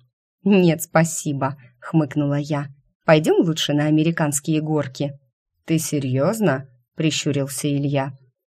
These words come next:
"Совершенно", — подтвердила я, но тут же добавила.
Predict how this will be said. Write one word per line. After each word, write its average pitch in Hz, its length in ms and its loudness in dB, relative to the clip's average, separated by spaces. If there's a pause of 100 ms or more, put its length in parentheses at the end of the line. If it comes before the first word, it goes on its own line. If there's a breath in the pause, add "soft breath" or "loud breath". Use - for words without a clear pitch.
(160)
"Совершенно", — 147 1080 0 (300 soft breath)
подтвердила 151 720 0
я, 151 300 0 (340 soft breath)
но 220 220 2
тут 165 260 -2
же 147 140 -2
добавила. 143 760 -2